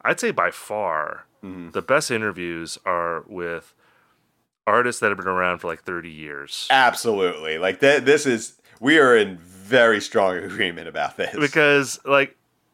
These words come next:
Speaker 1: I've been doing this thing lately where I interview an artist and I have them just talk about every album that they've put out, including
Speaker 2: Yeah.
Speaker 1: the new album that they're promoting. And, uh, I find that you talk to someone who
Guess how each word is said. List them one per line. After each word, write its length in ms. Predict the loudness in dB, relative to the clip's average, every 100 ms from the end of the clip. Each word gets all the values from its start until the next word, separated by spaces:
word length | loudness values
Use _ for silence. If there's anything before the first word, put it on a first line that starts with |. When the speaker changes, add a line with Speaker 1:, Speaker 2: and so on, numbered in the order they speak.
| _ 0
Speaker 1:
I've 220 | 0 0
been 140 | -4
doing 280 | -2 -4 -4
this 200 | -6 -4
thing 460 | -4 -4 -6 -14 -4
lately 420 | -2 -2 -2 -4
where 400 | -2 2 2 2
I 260 | 2 2 0 -2
interview 420 | -4 -4 -4 -6
an 80 | -2
artist 480 | 0 0 0 -4 -6
and 80 |
I 100 | -6 -2
have 240 | -2 -2
them 140 | -8
just 220 | -8 -12 -6
talk 280 | -4 -4
about 280 | -4 -2 -2
every 340 | -4 -4 -6 -4
album 360 | -4 -4 -10
that 140 | -14 -12
they've 220 | -16 -12
put 220 | -12 -8
out, 300 | -8 -8 -8
including 560 | -8 -10 -4 -2 0 -2
Speaker 2:
Yeah. 40 | -2
Speaker 1:
the 80 |
new 260 | 0 2 4
album 260 | 4 2 -4
that 140 | -4
they're 100 | -6
promoting. 580 | -8 -10 -8 -6 -8 -12 -20 -20 -20 -20 _ _
And, 300 | 0 2 0 -6 _
uh, 460 | -2 0 2 0 -4 -14 _ _ _ _ _ _
I 160 | 0 0
find 400 | 0 0 0 -2
that 220 | -2 -4 _ _
you 280 | -20 -16 -16
talk 300 | -2 0 0
to 60 | -2
someone 680 | -4 -2 0 -2 -2 -10 _ _ _ -12
who 440 | -8 -8 -8 -12